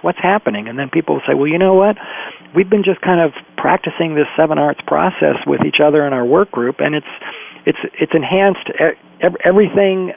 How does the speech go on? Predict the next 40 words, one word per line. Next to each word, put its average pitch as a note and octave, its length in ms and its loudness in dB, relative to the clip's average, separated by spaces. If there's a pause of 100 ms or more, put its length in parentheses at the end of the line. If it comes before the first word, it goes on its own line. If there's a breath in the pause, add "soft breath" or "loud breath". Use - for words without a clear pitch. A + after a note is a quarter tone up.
um, D3 440 0
about, D#3 360 4
uh, D3+ 140 2 (280)
you D3+ 140 2
know, C3 120 2
our C#3+ 160 6
work D#3+ 320 4
life, C#3 320 4
including E3 560 2
the C3+ 80 0
bottom C3 400 0
line. A#2 420 -4
Our A2+ 140 0
quality's C#3+ 540 2
improved, B2+ 560 0
our A2+ 380 2
safety D3 360 0
is C3 120 -6
improved." C3 500 -6 (600 loud breath)
And D3 180 0
then F#3+ 260 2 (220)
by, D3+ 240 4 (160)
by C#3 160 2
people D3+ 400 2
beginning C#3+ 460 -4
to D3+ 100 -2
take - 320 0
note F3 300 4
of A#2 80 -6
what's C3 220 0
going C3+ 320 0
on, C#3 420 2 (120)
I D3+ 140 4
truly F3 480 2
hope G#3+ 400 2 (520 loud breath)
that - 180 2
this D3+ 140 6 (100)
book E3+ 240 4
will C3 140 6
be C3+ 320 2